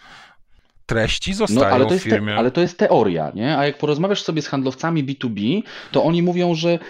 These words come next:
Speaker 2: naj-,
Speaker 1: Ale
Speaker 2: najważniejsze dla tych klientów, z którymi robią deale,
Speaker 1: Ale
Speaker 2: to
Speaker 1: poczekaj,
Speaker 2: jest
Speaker 1: ale ty
Speaker 2: właśnie ta
Speaker 1: żyj-,
Speaker 2: znajomość, ta
Speaker 1: no
Speaker 2: relacja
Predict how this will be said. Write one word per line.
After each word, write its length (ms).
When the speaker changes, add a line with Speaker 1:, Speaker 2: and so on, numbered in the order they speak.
Speaker 2:
naj-, 80
Speaker 1:
Ale 140
Speaker 2:
najważniejsze 640
dla 120
tych 200
klientów, 460
z 40
którymi 260
robią 340
deale, 480
Speaker 1:
Ale 140
Speaker 2:
to 80
Speaker 1:
poczekaj, 80
Speaker 2:
jest 20
Speaker 1:
ale 140
ty 60
Speaker 2:
właśnie 220
ta 40
Speaker 1:
żyj-, 120
Speaker 2:
znajomość, 520
ta 120
Speaker 1:
no 60
Speaker 2:
relacja 160